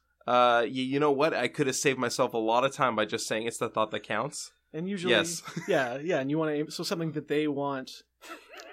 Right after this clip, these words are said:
Speaker 2: <laughs> something maybe that's about something that you share together.
Speaker 1: Right.
Speaker 2: Uh, I typically like to find something that I think someone would really like, but they would never buy for themselves.
Speaker 1: You're right, yeah.
Speaker 2: For particular reasons. I got someone this year.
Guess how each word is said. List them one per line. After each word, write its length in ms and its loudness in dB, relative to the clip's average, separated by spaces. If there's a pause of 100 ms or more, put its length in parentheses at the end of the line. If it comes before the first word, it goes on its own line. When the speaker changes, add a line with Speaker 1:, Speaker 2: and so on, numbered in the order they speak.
(320)
Speaker 2:
<laughs> 40 0 (1080)
something 380 -2
maybe 280 0
that's 200 -4
about 340 -6 (180)
something 360 -10
that 60 -8
you 120 -8
share 320 -10
together. 680 -8
Speaker 1:
Right. 160 0
Speaker 2:
Uh, 260 -4
I 180 -6 (100)
typically 340 -8
like 180 -6
to 60 -16
find 260 -10
something 260 -10
that 80 -6
I 60 -6
think 160 -10
someone 300 -10
would 80 -16
really 220 -6
like, 320 -10
but 100 -14
they 80 -10
would 140 -10
never 200 -8
buy 260 -12
for 140 -14
themselves. 720 -12
Speaker 1:
You're 160 -4
right, 260 -2
yeah. 180 -4
Speaker 2:
For 80 -12
particular 380 -10
reasons. 540 -12
I 140 -14
got 200 -10
someone 280 -10
this 280 -12
year. 380 -10